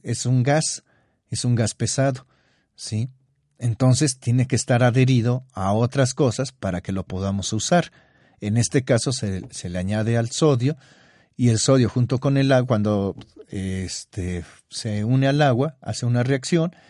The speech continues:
y el cloro se libera, y es el momento en que se supone que actúa su, o hace su acción de antiséptica. Ahora bien,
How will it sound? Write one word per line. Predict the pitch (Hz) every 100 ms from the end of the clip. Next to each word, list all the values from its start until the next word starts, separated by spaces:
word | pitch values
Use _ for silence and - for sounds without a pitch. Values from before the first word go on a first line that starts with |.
| _
y | -
el | 113
cloro | 104 117 107
se | 104 117
libera, | 113 120 117 131
y | 104
es | 98 92 -
el | 95
momento | 95 95 101 98
en |
que | 85 87
se | 82 101
supone | - 98 113 123
que | 117
actúa | 90 - 92
su, | 90 85 -
o | - 95
hace | 98 110
su | 104
acción | 87 - 92 90
de | 82 - _ _ _ _ _
antiséptica. | - 92 92 - 90 - 85 - _ _ _ _ _ _ _
Ahora | 117 117
bien, | 120 127 127